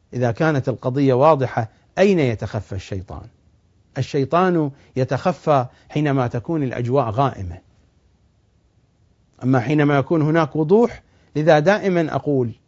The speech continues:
بأن العلم والفكر الذي لا يعطينا وضوحا لا نفع فيه، وبأن العالم الذي لا تكون الأمور عنده واضحة ولا يعطي الآخرين وضوحا لا نفع فيه.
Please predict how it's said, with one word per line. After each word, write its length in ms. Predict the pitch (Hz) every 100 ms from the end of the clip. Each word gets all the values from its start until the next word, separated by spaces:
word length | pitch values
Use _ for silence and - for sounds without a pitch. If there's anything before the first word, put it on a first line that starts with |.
| _ _ _ _ -
بأن 360 | 147 160 160
العلم 640 | 160 151 170 196 156 113 101 _ _ 131
والفكر 640 | 139 110 196 196 147 107 - _ _
الذي 540 | 127 147 170 156 139 113 _ _
لا 240 | 123 190 233
يعطينا 640 | 233 165 180 180 175 156
وضوحا 640 | 151 143 143 127 131 127 131
لا 260 | 120 160 185
نفع 280 | 160 104 95
فيه، 240 | - 101 76 _ _ _ _ _ _ _
وبأن 400 | 120 135 143 147
العالم 640 | 147 131 175 208 175 117 98 - _ _ _ _
الذي 380 | 147 147 160 160
لا 160 | 180 233
تكون 380 | 226 - 190 165
الأمور 440 | 139 147 156 135
عنده 340 | 123 139 123
واضحة 640 | 110 127 120 101 95 101 - _ _ _ _ _
ولا 280 | 131 170 240
يعطي 320 | 277 233 208
الآخرين 640 | 190 160 160 - 147 143 135
وضوحا 580 | 123 120 117 - 104 101 _ _
لا 240 | 123 143 170
نفع 300 | 131 95 87
فيه. 220 | -